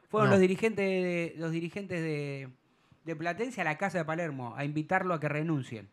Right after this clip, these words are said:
Speaker 1: Hace un
Speaker 2: ¿Invitarlo a que
Speaker 1: Sí,
Speaker 2: renuncie?
Speaker 1: porque no lo quieren echar, no hay. Entonces
Speaker 2: Sí.
Speaker 1: Palermo le dijo, "Bueno,
Speaker 2: Amistosamente.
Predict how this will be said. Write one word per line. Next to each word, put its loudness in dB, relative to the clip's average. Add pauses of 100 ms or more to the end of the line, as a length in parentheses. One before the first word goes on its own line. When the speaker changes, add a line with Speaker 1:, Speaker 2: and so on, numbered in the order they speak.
Speaker 1:
Hace -12
un -6
Speaker 2:
¿Invitarlo 4
a 4
que 2
Speaker 1:
Sí, 6
Speaker 2:
renuncie? 4
Speaker 1:
porque -10
no -8
lo -4
quieren -2
echar, -4
no -6
hay. -6
Entonces -6
Speaker 2:
Sí. 0
Speaker 1:
Palermo 0
le -2
dijo, -4
"Bueno, -2
Speaker 2:
Amistosamente. 2